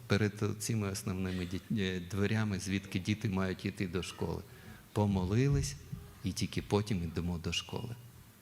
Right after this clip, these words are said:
Хто цьому навчив? Звідки взялась ця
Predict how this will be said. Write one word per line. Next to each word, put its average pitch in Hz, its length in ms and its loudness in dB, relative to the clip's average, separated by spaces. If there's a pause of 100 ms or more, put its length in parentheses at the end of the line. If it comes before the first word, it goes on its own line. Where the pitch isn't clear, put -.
(160)
Хто - 340 0
цьому 131 360 4
навчив? 95 440 0 (760)
Звідки 175 460 2
взялась 135 440 4
ця - 420 0